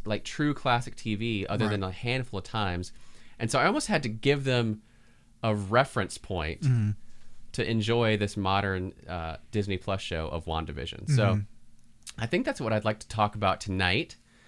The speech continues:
Speaker 1: Um, and I hope that some of you guys watching or listening have had a chance to check out WandaVision. We won't be giving away many spoilers or anything, but, um, it did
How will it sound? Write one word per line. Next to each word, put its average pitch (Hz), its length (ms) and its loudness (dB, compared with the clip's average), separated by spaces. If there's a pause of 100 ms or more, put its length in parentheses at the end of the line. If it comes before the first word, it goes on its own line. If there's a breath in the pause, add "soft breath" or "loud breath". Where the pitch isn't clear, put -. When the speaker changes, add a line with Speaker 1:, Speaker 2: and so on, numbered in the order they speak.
(280 soft breath)
Speaker 1:
Um, 95 400 2
and 98 180 0
I 95 100 4
hope 123 320 -2
that 95 340 0
some - 240 -2
of 107 100 0
you 110 120 0
guys 104 380 4
watching 104 400 4
or 95 100 4
listening 98 480 0 (320 soft breath)
have 104 140 -4
had 104 140 2
a 98 60 0
chance 107 300 -2
to - 40 -10
check - 260 -2
out 101 180 4
WandaVision. 98 500 0
We 120 80 4
won't 131 200 2
be 127 120 2
giving 123 260 4
away 113 380 2 (280 soft breath)
many 113 300 4
spoilers 107 720 2
or 101 80 2
anything, 107 480 -2
but, 104 300 0
um, 92 360 -2 (480 soft breath)
it 107 160 -2
did 113 340 2